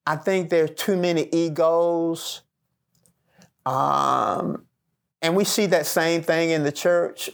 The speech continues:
You know, we just egos. We wanna be the one talk. We wanna be the one out front. We wanna be recognized. And somewhere we gotta have people who don't care about who speak.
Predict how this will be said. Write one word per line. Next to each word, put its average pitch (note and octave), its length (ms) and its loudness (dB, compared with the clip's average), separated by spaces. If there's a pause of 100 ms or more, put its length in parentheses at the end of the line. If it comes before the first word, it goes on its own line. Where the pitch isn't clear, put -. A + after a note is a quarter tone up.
(120)
You E3 140 0
know, D#3 160 0
we E3 120 0
just D#3+ 280 -2
egos. D#3 720 0
We D#3 140 0
wanna D3+ 300 2
be D3+ 160 -2
the D#3 80 2
one D#3 240 0
talk. D3+ 360 0
We D3+ 100 -2
wanna D3+ 280 0
be D3 260 0
the C#3+ 100 -2
one D3+ 200 2
out D3+ 200 -2
front. D3+ 560 0
We D3 140 0
wanna D3+ 480 0 (100)
be D3 100 0
recognized. D3+ 1200 0 (1200)
And D#3 280 2
somewhere D#3 1080 0 (480)
we D3 160 -2
gotta D3 260 2
have D#3 380 0
people F3 380 -2
who D#3+ 180 0
don't D3+ 240 -2
care C#3 540 0 (180)
about C#3+ 460 0
who D3 200 -2
speak. D#3+ 600 -2